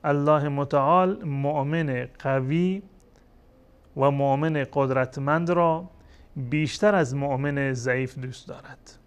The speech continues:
زیرا که مؤمنی که قوی هست بر عبادت الله متعال، بر اطاعت الله متعال،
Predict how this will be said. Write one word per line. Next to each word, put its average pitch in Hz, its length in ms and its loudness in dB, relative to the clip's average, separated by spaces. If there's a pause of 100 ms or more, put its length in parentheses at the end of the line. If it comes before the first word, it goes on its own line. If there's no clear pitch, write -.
(680)
زیرا 220 220 -2
که 165 120 -4
مؤمنی 143 360 0
که 139 140 -8
قوی 135 340 -2
هست 160 380 -2
بر 135 240 2
عبادت 135 560 0
الله 143 500 -2
متعال، 131 480 -4
بر 131 320 -2
اطاعت 135 440 -2
الله 147 480 -2
متعال، 135 520 -2